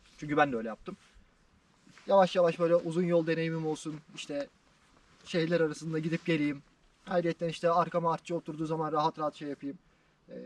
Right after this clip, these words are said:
gezeyim, tozayım. Ne bileyim, pikniğe gidecek olursun en basitinden.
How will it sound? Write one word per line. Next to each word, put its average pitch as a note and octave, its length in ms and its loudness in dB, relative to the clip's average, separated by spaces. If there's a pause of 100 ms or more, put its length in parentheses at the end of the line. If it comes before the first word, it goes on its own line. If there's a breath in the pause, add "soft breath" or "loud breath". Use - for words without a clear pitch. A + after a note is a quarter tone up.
(800)
gezeyim, D#3+ 320 2
tozayım. E3+ 400 -2 (1300)
Ne G3 100 -6
bileyim, E3 260 -2
pikniğe A3+ 300 0
gidecek G#3 280 -2
olursun F3+ 400 -4
en F3+ 160 -2
basitinden. E3 500 -2